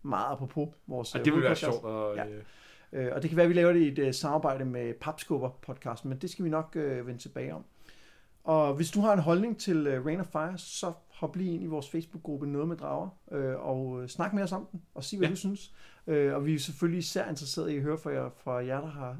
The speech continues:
Speaker 1: der har genset den, øh, og høre, hvad I synes om den, når I
Speaker 2: Ja.
Speaker 1: ser den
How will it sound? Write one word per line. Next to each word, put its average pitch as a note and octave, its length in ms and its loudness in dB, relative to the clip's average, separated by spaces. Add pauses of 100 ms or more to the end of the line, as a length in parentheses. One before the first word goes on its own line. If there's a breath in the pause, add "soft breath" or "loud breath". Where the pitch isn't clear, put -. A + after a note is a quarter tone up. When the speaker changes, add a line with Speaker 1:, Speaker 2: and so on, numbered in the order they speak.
Speaker 1:
der C3+ 60 -6
har B2+ 220 -8
genset F3 520 2
den, C3+ 180 -4 (560 soft breath)
øh, A#2+ 340 -4 (140)
og - 160 -8
høre, C#3 160 -4
hvad D3+ 140 -2
I D#3+ 60 -2
synes D3+ 280 -4
om C#3 200 -6
den, C3+ 140 -10 (220)
når B2+ 80 -6
I B2 40 -4
Speaker 2:
Ja. C3 100 2
Speaker 1:
ser D3+ 100 -2
den C3 160 -8